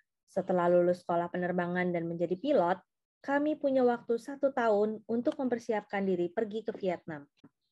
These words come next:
Untuk mempersiapkan diri, kami terus-menerus terbang. Terbang dalam kondisi yang menguji kami secara mental, emosional, fisik, dan spiritual.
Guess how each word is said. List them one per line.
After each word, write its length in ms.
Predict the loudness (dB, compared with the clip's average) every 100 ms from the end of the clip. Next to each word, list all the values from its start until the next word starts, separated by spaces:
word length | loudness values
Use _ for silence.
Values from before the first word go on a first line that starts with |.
| _ _ _ _ _ -4
Untuk 320 | -2 -2 -2
mempersiapkan 560 | -4 -4 -4 -2 -2 0
diri, 460 | 4 4 4 0 -8 _ _
kami 320 | 0 2 2 0
terus-menerus 680 | 0 2 0 0 0 0 -2
terbang. 400 | -4 -2 -4 -6 _ _ _ _ _ _
Terbang 640 | -2 -2 2 2 2 2 4
dalam 320 | 4 2 2
kondisi 480 | 0 0 -2 2 2
yang 160 | 4
menguji 320 | 2 0 -2
kami 320 | -4 -4 -2 -4
secara 400 | -4 -4 -2 -2
mental, 720 | -2 -2 0 2 2 0 -8 _ _ -4
emosional, 960 | -2 0 0 0 0 0 0 -2 -4 -8 -10
fisik, 480 | -4 -4 0 -2 -2 -4
dan 240 | -4 -4
spiritual. 680 | -4 -2 -2 -2 -4 -4